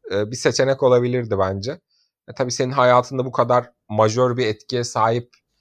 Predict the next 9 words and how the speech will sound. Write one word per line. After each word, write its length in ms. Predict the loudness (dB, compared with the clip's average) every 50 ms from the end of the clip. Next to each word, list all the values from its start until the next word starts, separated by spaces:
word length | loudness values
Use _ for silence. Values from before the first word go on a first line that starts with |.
| _ _ _ _ _ _ _ _ -10
kararı 460 | 0 2 4 4 6 4 4 4 4
benden 320 | 4 2 2 2 0 0 2
alma 320 | 2 2 2 2 0 -2
tabii 240 | -2 -4 -4 -2 -2
ama 340 | -2 0 0 -2 -2 -4 _ _ _ _ _ _ _ _
ben 200 | 2 4 4 6
olsaydım 540 | 6 4 4 2 2 2 2 2 2 0 0
öyle 220 | 2 2 2 2 2
yapardım. 480 | 0 0 -2 -2 -2 -2 -4 -6 -12